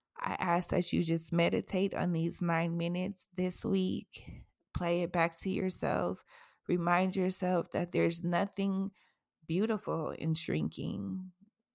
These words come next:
There's nothing great in hiding yourself. So be free. Be who God has called you to be. And as you do, you liberate others to do the same.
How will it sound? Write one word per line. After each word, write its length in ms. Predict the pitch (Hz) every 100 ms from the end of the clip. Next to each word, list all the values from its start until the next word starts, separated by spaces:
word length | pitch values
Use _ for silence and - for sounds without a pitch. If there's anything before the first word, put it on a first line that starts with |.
| _ -
There's 380 | 180 180 185
nothing 540 | 220 202 185 - 190 170
great 420 | 151 170 170 -
in 160 | - 175
hiding 520 | 170 170 170 165 160
yourself. 640 | 87 185 - - 190 - - _ - - _ _
So 260 | - 185 170
be 220 | 180 208
free. 720 | - 180 190 180 165 175 180 - 151
Be 200 | 185 190
who 200 | 190 196
God 320 | 190 147 175 185
has 180 | 170
called 320 | - 175 170 175
you 100 | 165 -
to 100 | 165
be. 400 | 143 160 185 180 _ _ _ _
And 140 | 175 175
as 220 | 175 175
you 120 | 180
do, 520 | 165 185 208 226 -
you 220 | - 185 175
liberate 500 | 180 180 175 170 -
others 440 | 170 170 170 -
to 100 | 185
do 180 | 165 170
the 160 | 170
same. 540 | 180 - 95 87 196